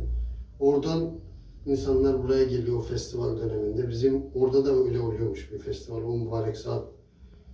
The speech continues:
orada bir su bulmuş hatta böyle, ş-, o köyün, e, e, suyu çok eksikmiş, su, e, abdest için ararken bulmuş işte. O kaynak suyu hala kullandığı söyleniyor oranın.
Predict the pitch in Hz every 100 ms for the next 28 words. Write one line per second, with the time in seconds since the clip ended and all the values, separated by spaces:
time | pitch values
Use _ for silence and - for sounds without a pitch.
0 | - 131 120 117 120 - - 113 120 -
1 | 135 123 120 113 113 107 - 110 110 110
2 | 123 131 - - - - - - 123 120
3 | - 117 120 - - - 117 113 110 -
4 | - - - - - - - - 110 110
5 | 107 107 92 85 - - 123 127 135 123
6 | 120 - 113 - 175 - - 147 139 131
7 | - 117 113 110 - - - - - -
8 | - - 143 135 139 131 - 139 131 127
9 | 117 - 131 123 131 127 120 - 185 185
10 | - - - 151 143 143 143 143 - 143
11 | 135 127 123 117 123 123 120 117 110 -
12 | 113 107 107 113 110 113 175